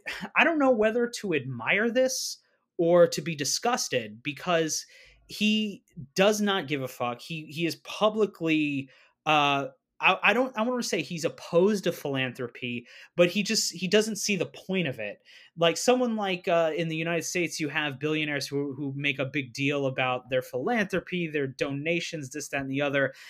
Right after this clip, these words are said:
And it's, like, kinda part of the hypocrisy that is the fundamental value of the United States versus someone like Carlos Slim, who just doesn't give a fuck. Like, he just operates with impunity. And the reason he can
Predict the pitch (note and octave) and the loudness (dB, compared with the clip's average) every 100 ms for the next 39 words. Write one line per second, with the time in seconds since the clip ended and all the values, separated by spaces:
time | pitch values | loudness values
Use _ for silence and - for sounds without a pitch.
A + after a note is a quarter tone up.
0 | - - F3+ F3+ - F#3 F3 - G#3+ G#3+ | -12 2 2 2 -2 -2 -2 -4 -4 -4
1 | - G#3 F3+ D3+ D#3 - - F3+ F3+ - | 0 2 2 0 -4 -6 2 2 2 -2
2 | C#3+ C3 C3 C3 C3 D3 C3+ - - _ | 0 0 4 4 4 0 -2 -4 -14 _
3 | D3+ C#3+ - F#3 F#3 F3 E3 D#3+ B2+ C3 | -10 -8 -2 2 2 0 -2 -6 -2 -2
4 | D3 D#3 D3 C3 C3+ C3+ C3 - C#3 C#3+ | 0 0 -2 -2 -2 0 0 -2 0 0
5 | E3+ - _ - - E3+ F3 E3 F#3+ G3 | -2 -10 _ -18 2 2 2 0 0 0
6 | F#3+ D#3 - F3 D#3+ C#3 - E3+ D#3 D3+ | 0 -2 0 2 2 0 -4 -4 -2 -4
7 | D3+ F3 - C3 G3 G#3 C#3 E3 F#3+ - | -2 -2 -4 0 0 0 -2 0 -2 -4
8 | A2+ - D3+ D#3 F#3 D#3+ F3+ - E3 F#3 | -8 -2 -2 -2 -4 -2 -4 0 0 2
9 | E3+ D#3 C#3+ C#3+ C3+ A#3+ F#3+ C#3+ D3+ E3 | 0 -2 -8 -8 -4 -2 0 -2 -4 -4
10 | A#3 A#3 F#3+ F3 - D4 A3+ | -2 -2 -4 -4 -2 -2 -2